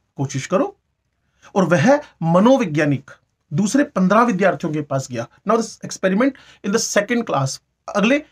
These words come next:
पन्द्रह बच्चे, जो तीस के सेक्शन के दो दो पार्ट हुए थे, तख्ते पर उसने वही सवाल लिख दिया और उस विद्यार्थियों से कहा, "सवाल बहुत सरल है, ये इतना सरल है कि तुमसे नीचे की कक्षाओं के विद्यार्थी भी इसे पूरा हल कर पा रहे हैं,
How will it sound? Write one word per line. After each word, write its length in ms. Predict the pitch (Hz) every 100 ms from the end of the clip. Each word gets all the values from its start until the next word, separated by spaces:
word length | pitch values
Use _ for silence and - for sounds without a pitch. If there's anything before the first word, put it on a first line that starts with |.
| - -
पन्द्रह 280 | 220 202 185
बच्चे, 380 | 170 - 269 - -
जो 60 |
तीस 280 | - 240 247
के 80 | -
सेक्शन 380 | - 180 - 208
के 60 |
दो 140 | 190 170
दो 80 | 165
पार्ट 240 | 151 139
हुए 200 | 139 135
थे, 200 | - 117 - _ _ _ _ _ _ -
तख्ते 300 | 220 - 285
पर 80 | 262
उसने 220 | 254 214
वही 220 | 143 151
सवाल 280 | 185 190 190
लिख 120 | 185
दिया 220 | 156 185 190 _ _ _ _ _ _ _ 247
और 80 |
उस 100 | 277
विद्यार्थियों 640 | 233 180 165 165 160 247 262
से 120 | 262
कहा, 480 | - 139 185 135 - _ _ _ _
"सवाल 520 | - - 180 175 170 156
बहुत 280 | 147 151
सरल 320 | - 143 139 120
है, 280 | 120 - _ _ _ _ _ -
ये 80 | 151
इतना 320 | 147 170 269
सरल 280 | 277 254 196
है 320 | 170 135 - _ _ _ _
कि 60 | 202
तुमसे 300 | 202 220 247
नीचे 400 | 190 170 147 262
की 120 | 302
कक्षाओं 440 | 285 - - 208 202
के 80 |
विद्यार्थी 500 | 175 165 170 165 -
भी 100 | 165
इसे 200 | 160 -
पूरा 320 | 147 147 196 269 _ _ _ _ -
हल 140 | 233 269
कर 240 | 208 220
पा 300 | - 151 147
रहे 200 | 139 123
हैं, 480 | 117 185 196 -